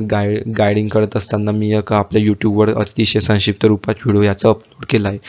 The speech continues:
जर का तुम्हाला लोहगड किल्ल्याबद्दल पण जाणून घ्यायचं असेल तर तुम्ही तो किल्ला बघा, मी तो आय टॅबमध्ये पाहून, अ, त-, त्याची लिंक देऊन देईल. नंतर लिंगाणाबद्दल तुम्हाला आधीच सांगितलं की रायगडाचं याला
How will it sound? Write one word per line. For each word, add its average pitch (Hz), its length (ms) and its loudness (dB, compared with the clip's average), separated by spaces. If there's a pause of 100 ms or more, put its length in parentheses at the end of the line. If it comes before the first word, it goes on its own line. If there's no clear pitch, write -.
(340)
जर 104 140 0
का 107 120 2
तुम्हाला 107 320 0
लोहगड 104 460 2
किल्ल्याबद्दल 104 580 0
पण 107 220 0
जाणून 104 240 0
घ्यायचं 101 280 0
असेल 107 200 -4
तर 107 80 0
तुम्ही 104 240 -2
तो 127 300 -2 (340)
किल्ला 104 240 0
बघा, 104 280 2
मी 101 120 2
तो 98 160 -4
आय 101 140 2
टॅबमध्ये 104 440 -2
पाहून, 104 500 -2
अ, 101 200 0 (100)
त-, - 380 -10 (160)
त्याची 104 280 0
लिंक 110 200 2
देऊन 101 220 4
देईल. 98 180 0 (360)
नंतर 104 300 0
लिंगाणाबद्दल 104 760 2
तुम्हाला 104 320 0
आधीच 101 220 -2
सांगितलं 101 440 -6
की 110 160 2
रायगडाचं 101 600 0
याला 104 340 4